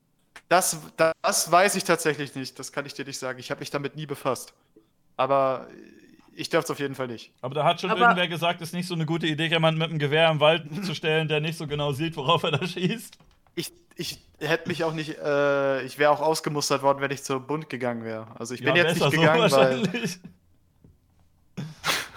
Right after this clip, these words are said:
Speaker 3: Also Fakt ist, ich will noch ein paar, äh, Werke machen und ein bisschen noch was, ähm, noch ein bisschen was erleben, dann könnt ihr mich irgendwann umbringen,
Speaker 2: Aber
Speaker 3: ne?
Speaker 2: wobei,
Speaker 3: Also
Speaker 2: die Bundeswehrgewehre sollen ja eh nicht so toll funktionieren aktuell. Da kann wahrscheinlich gar nicht so viel passieren.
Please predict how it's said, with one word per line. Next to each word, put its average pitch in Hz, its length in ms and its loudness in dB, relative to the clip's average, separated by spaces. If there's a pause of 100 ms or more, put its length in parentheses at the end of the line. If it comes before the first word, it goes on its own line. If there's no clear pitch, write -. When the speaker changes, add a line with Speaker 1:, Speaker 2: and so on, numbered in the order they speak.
(640)
Speaker 3:
Also 254 300 4
Fakt 294 300 4
ist, 320 180 2
ich 277 160 -2
will 294 180 4
noch 285 200 4
ein 285 100 -8
paar, 240 800 4
äh, 226 40 -10
Werke 262 340 0
machen 254 300 0
und 226 160 -8
ein 220 80 -6
bisschen 240 280 -6
noch 220 240 -6
was, 208 280 -4
ähm, 190 560 -4 (600)
noch 226 140 -2
ein 226 80 2
bisschen 269 220 0
was 247 160 2
erleben, 240 300 2
dann 214 120 0
könnt 226 200 -4
ihr 208 60 -4
mich 202 120 -8
irgendwann 196 260 -4
umbringen, 180 440 0
Speaker 2:
Aber - 0 -
Speaker 3:
ne? 147 60 2
Speaker 2:
wobei, 156 260 6
Speaker 3:
Also - 20 -2
Speaker 2:
die 165 120 -2
Bundeswehrgewehre 165 840 -2
sollen 170 240 0
ja 160 80 -2
eh 160 160 -2
nicht 170 140 -6
so 139 100 -10
toll 127 200 -6
funktionieren 120 540 -8
aktuell. 120 360 -6
Da 120 80 -6
kann 147 220 -4
wahrscheinlich 127 360 -4
gar 123 140 -2
nicht 131 140 -10
so 123 80 -10
viel 131 140 -10
passieren. 117 500 -8